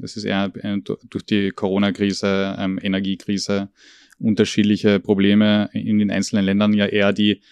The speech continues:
Extreme am, am Vormarsch, links sowie rechts.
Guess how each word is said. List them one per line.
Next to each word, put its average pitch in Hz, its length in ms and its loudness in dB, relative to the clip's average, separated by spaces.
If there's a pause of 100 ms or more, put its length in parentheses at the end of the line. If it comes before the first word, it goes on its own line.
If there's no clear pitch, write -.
(140)
Extreme 98 1120 2
am, 95 320 -2
am 98 160 -2
Vormarsch, 95 540 -2
links 104 260 0
sowie - 320 -6
rechts. - 520 -2